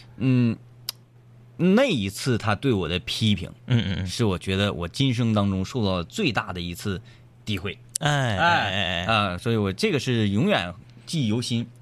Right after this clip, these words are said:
Speaker 2: 哎。
Speaker 1: 嗯，记忆犹新。
Speaker 2: 你说到这个被批评啊，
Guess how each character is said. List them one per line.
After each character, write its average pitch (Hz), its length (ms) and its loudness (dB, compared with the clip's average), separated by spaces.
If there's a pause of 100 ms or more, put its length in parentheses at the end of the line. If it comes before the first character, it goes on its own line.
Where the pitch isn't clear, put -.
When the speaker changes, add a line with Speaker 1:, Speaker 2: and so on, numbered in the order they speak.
Speaker 2:
哎。 110 280 2
Speaker 1:
嗯， 90 100 -8
记 101 140 -6
忆 95 40 -2
犹 92 120 -2
新。 87 160 -8 (360)
Speaker 2:
你 104 140 0
说 214 200 4
到 226 160 4
这 196 120 0
个 104 720 2 (400)
被 262 140 0
批 226 400 2
评 90 300 -2
啊， 90 360 -2